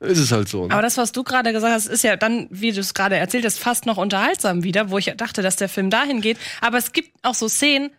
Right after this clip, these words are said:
Speaker 2: bestes Beispiel finde ich die aller, allerletzte, der, die, das ist halt ein Episodenfilm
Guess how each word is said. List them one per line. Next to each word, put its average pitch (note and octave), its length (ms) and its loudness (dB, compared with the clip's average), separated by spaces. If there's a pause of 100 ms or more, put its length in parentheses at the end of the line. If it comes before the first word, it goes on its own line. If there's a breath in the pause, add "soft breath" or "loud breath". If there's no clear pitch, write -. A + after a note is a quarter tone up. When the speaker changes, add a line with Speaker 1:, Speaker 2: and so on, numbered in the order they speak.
(120)
Speaker 2:
bestes C4+ 360 0
Beispiel A#3 340 0
finde A3+ 200 0
ich - 120 -4
die G#3+ 120 -2 (100)
aller, D#4 300 2
allerletzte, C4 600 0
der, G3+ 240 2
die, G#3 220 -4
das G3+ 140 -2
ist - 180 0
halt G3+ 180 0
ein G#3 60 -4
Episodenfilm C4 760 -2